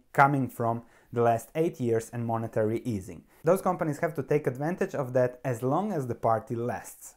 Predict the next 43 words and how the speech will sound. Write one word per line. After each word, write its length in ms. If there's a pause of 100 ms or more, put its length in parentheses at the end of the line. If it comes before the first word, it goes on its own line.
How 140
long 260
will 120
the 120
party 360
last? 440 (560)
We'll 120
discuss 380
that 220
tomorrow 580 (100)
when 280
the-, 320
Ray 200
Dalio 480
tells 240
us 140
exactly 580
how 220
long 240
will 160
the 100
party 400
last. 460
We'll 180
see 220
if 120
he 120
will 200
be 160
right, 360
but 240
the 180
ideas 420
is 160
ve-, 220 (320)
the 120
ideas 420
are 140
very, 300
very 300
interesting. 520 (120)
All 120
right, 240